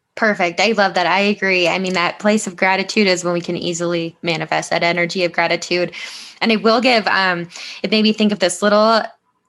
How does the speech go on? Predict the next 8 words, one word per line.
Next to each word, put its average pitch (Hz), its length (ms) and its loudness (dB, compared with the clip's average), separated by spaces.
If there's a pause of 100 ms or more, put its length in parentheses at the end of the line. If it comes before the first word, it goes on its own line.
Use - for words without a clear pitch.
trick 202 460 0
and 196 140 0
tip 190 240 -2
that 185 120 0
I 180 160 0
will 175 120 -2
share. 170 540 0 (340)
Um, 185 560 0